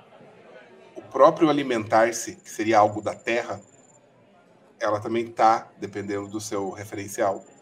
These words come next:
ligado ao fogo. Eu queria fazer uma última provocação, porque a gente já tá com duas horas de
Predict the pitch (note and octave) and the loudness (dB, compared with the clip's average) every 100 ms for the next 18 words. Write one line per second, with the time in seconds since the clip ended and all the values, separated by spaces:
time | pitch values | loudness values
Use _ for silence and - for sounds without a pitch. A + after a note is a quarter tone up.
0 | _ _ _ _ _ A2+ A2 G#2 A2 G#2 | _ _ _ _ _ -4 -2 -2 -4 -6
1 | C#3+ A#2 F#2 - _ _ _ _ _ _ | -2 -2 -4 -20 _ _ _ _ _ _
2 | _ _ _ _ _ _ A3 G#3+ F#3+ F#3+ | _ _ _ _ _ _ _ -20 _ _
3 | - _ A3 G3+ - - - - - - | -20 _ -20 -20 -20 -20 -20 -20 -20 -20
4 | - _ - F4 D4+ C#4+ A3+ G#3+ G3+ F#3+ | -20 _ 0 4 6 6 6 6 10 8
5 | B3 C4+ F3+ E3 B2 B2 A#2 - D3+ A#2+ | 8 0 2 2 0 -2 -4 -4 -6 -6
6 | A#2+ B2 A#2 A2+ A2+ A2+ G2+ D3 G#2+ G#2+ | -12 -10 -10 -8 -10 -10 -12 -10 -6 -2
7 | G2 F2 F2 | -2 -4 -10